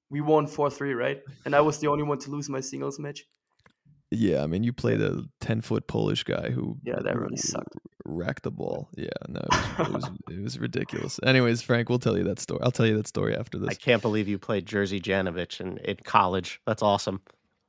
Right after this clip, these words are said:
Speaker 3: Really good
Speaker 2: Li-,
Speaker 3: stuff.
Speaker 2: he literally played a Jerzy Janowicz, like, a college version of Jerzy Janowicz. It was insane. I felt so bad for him. He was just, like, Jan,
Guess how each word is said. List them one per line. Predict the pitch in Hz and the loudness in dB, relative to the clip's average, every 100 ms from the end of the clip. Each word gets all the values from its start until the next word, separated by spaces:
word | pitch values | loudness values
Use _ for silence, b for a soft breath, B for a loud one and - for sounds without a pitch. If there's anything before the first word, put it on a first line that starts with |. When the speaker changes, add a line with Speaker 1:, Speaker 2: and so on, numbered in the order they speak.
| - - | -16 -8
Speaker 3:
Really | 123 110 104 | -2 0 0
good | 113 | 0
Speaker 2:
Li-, | 143 151 | 8 8
Speaker 3:
stuff. | - | 10
Speaker 2:
he | 135 170 | 10 10
literally | 160 160 156 147 | 12 12 12 10
played | 127 139 131 117 | 10 10 10 8
a | 120 | 6
Jerzy | 110 120 117 117 | 8 10 10 8
Janowicz, | 110 113 104 78 85 - | 8 6 6 0 -2 2
like, | 117 | 4
a | 120 | 4
college | - 123 127 135 | 4 8 12 10
version | 127 139 147 139 | 12 10 10 8
of | 120 | 8
Jerzy | 143 123 117 | 10 10 8
Janowicz. | 110 117 120 120 117 | 4 2 2 0 4
It | 135 | 8
was | 143 | 10
insane. | 143 139 - 127 123 | 8 6 6 6 8
I | 117 | 6
felt | - 147 | 8 8
so | - 143 139 | 10 10 12
bad | 117 120 123 | 10 6 4
for | - | 4
him. | 123 | 6
He | 135 | 8
was | 139 139 | 8 6
just, | - 151 - - - B 208 | 6 4 4 0 -10 B 4
like, | 180 160 156 | 8 8 10
Jan, | 156 196 | 10 10